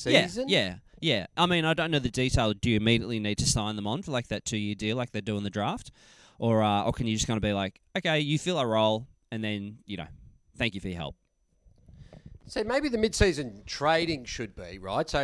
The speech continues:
Speaker 2: okay, so they want, they want equalisation in the A F L, and you
Speaker 1: Mm-hmm.
Speaker 2: get that. So at the start of the season, each team lists their top three players,
Speaker 1: Mm-hmm.
Speaker 2: right?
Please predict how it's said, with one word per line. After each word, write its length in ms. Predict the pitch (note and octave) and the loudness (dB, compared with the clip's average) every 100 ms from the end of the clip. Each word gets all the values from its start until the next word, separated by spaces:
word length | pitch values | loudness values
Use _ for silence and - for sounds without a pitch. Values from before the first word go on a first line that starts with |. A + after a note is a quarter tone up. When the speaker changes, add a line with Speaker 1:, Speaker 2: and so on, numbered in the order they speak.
| C#3+ D3 | 0 -2
Speaker 2:
okay, 280 | C3+ B2 A2+ | -2 -4 -2
so 140 | C#3+ | -2
they 80 | E3+ | 0
want, 200 | F#3+ G3+ | 2 2
they 80 | G#3 | 4
want 200 | G#3+ F3+ | 4 4
equalisation 720 | F3 D3+ C#3+ B2+ B2 A#2 A#2 | 2 2 2 2 0 -2 -6
in 80 | G#2+ | -6
the 80 | |
A 140 | G2+ G2+ | -8 -8
F 140 | - | -8
L, 160 | G#2+ D#3 | -6 -6
and 120 | D3+ | -6
you 60 | C#3 | -6
Speaker 1:
Mm-hmm. 80 | A#2 | -6
Speaker 2:
get 200 | D3 - | -6 -4
that. 220 | G2 G2+ - - | -6 -8 -16 -10
So 220 | - C#3+ D3 | 2 2 2
at 140 | D3 | -2
the 80 | D3+ | -2
start 340 | - F3+ G3 | 2 4 4
of 60 | F3 | 2
the 80 | E3 | -4
season, 500 | - A2 G2+ B2 D3 D#3+ | -4 -6 -4 -8 -6 -2
each 440 | F#3+ F#3+ - - | -2 -2 -12 -4
team 520 | - C3+ G2+ F2 D#3 - _ _ _ _ - | -2 0 -2 -6 -14 -16 _ _ _ _ -14
lists 800 | A#2+ C3+ D3+ - - - - - - - | -4 -2 -2 -4 -8 -12 -14 -16 -20 -20
their 600 | G#2 B2+ C3+ C3 B2 A#2 - - | -8 -2 0 0 -2 -6 -16 -14
top 320 | - D3+ - | -4 -4 -4
three 340 | - D3 D3 B2+ | -6 -2 -2 -2
players, 680 | - A#2 A2 F2+ - - | -4 0 0 -2 -10 -12
Speaker 1:
Mm-hmm. 180 | C#3+ D3 F#3+ - - - - - _ | -8 -8 -8 -14 -20 -20 -20 -20 _
Speaker 2:
right? 320 | G2+ G#2+ C#3+ | -8 -6 -6